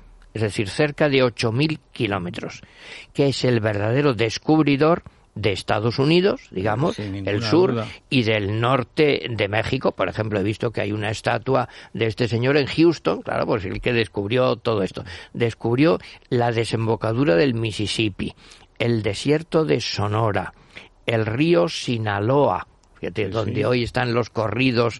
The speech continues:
Speaker 2: Sí,
Speaker 1: de los
Speaker 2: sí,
Speaker 1: cuates que
Speaker 2: sí,
Speaker 1: le
Speaker 2: sí.
Speaker 1: gustan
Speaker 2: Sí,
Speaker 1: a
Speaker 2: sí,
Speaker 1: Pérez
Speaker 2: sí.
Speaker 1: Reverte. La isla de Galveston, a la que llama, fíjate qué bonito, la llama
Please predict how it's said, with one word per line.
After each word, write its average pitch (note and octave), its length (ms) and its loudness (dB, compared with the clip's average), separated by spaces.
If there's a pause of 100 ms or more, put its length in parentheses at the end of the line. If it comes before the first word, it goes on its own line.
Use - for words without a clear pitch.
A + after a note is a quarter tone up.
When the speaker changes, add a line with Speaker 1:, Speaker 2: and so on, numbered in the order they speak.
(160)
Speaker 2:
Sí, - 140 -4
Speaker 1:
de A#2+ 100 4
los A#2+ 180 2
Speaker 2:
sí, C#3 80 -2
Speaker 1:
cuates C3 480 2
que C#3 100 0
Speaker 2:
sí, B2 40 0
Speaker 1:
le B2 80 4
Speaker 2:
sí. A#2 40 2
Speaker 1:
gustan C3 540 2
Speaker 2:
Sí, - 220 -10
Speaker 1:
a A#2+ 160 2
Speaker 2:
sí, - 120 -2
Speaker 1:
Pérez C3+ 220 4
Speaker 2:
sí. A#2 60 -4
Speaker 1:
Reverte. A#2 600 2 (380)
La A#2 320 2
isla E3+ 420 4
de B2 160 0
Galveston, C#3 800 2 (120)
a A#2 100 0
la A#2 140 0
que G#2+ 180 -2
llama, C#3 320 0
fíjate B2 300 -6
qué B2+ 100 -8
bonito, A2+ 460 -4 (280)
la G2+ 180 -6
llama B2 320 -4